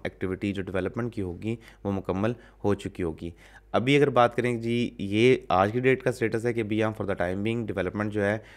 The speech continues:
वो इस फेज़ में है कि यहाँ पे हर एक ब्लॉक में जो बेसिक अर्थवर्क है, वो हो रहा है, और बहुत सारे ब्लॉक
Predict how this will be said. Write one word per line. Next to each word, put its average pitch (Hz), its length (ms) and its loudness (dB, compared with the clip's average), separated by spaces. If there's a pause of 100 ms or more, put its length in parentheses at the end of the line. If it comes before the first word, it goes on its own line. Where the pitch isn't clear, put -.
(140)
वो - 180 -4
इस 117 200 -2
फेज़ 113 260 0
में 113 100 -2
है 110 80 -4
कि 117 100 -4
यहाँ 95 260 -2
पे 117 200 0 (320)
हर 110 140 8
एक 135 160 4
ब्लॉक 95 360 2
में 82 100 -6 (200)
जो 95 140 -4
बेसिक 95 360 0
अर्थवर्क 107 500 -2
है, 120 180 -2
वो 104 180 -4
हो 92 180 0
रहा 113 140 0
है, 120 80 -4
और 101 220 -4
बहुत 98 300 -4
सारे 120 120 2
ब्लॉक 98 360 -2